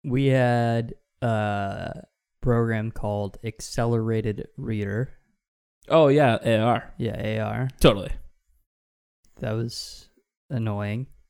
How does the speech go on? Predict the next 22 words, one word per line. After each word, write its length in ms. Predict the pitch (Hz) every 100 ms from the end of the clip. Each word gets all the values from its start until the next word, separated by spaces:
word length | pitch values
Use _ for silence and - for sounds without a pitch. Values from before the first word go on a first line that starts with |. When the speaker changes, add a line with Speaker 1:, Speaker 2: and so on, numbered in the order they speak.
| _ _ _ _
Speaker 2:
See, 100 | -
what 80 | 117
I 140 | 143 151
did 340 | 131 107 180 - - - - - -
Speaker 1:
Okay. 280 | 135 139 143 - - - - -
Speaker 2:
<laughs> 920 | - - - - - - - - 156
is, 380 | 104 110 113 -
uh, 640 | 110 - 117 - - - -
I 100 | 139
picked 340 | - 139 -
up, 340 | 113 110 - - - - - _ _ _
like, 340 | 165 117 117 - - -
Clifford 380 | 143 131 120
the 80 | 113
Big 240 | 110 117 113
Red 200 | 104 -
Dog 440 | 113 113 101 - 120 _ -
Speaker 1:
Mm-hmm. 280 | 131 117 117
Speaker 2:
and 160 | - 110
read 260 | 110 107 -
that 440 | 113 107 101 - 170 - _ -
and 460 | 110 107 110 104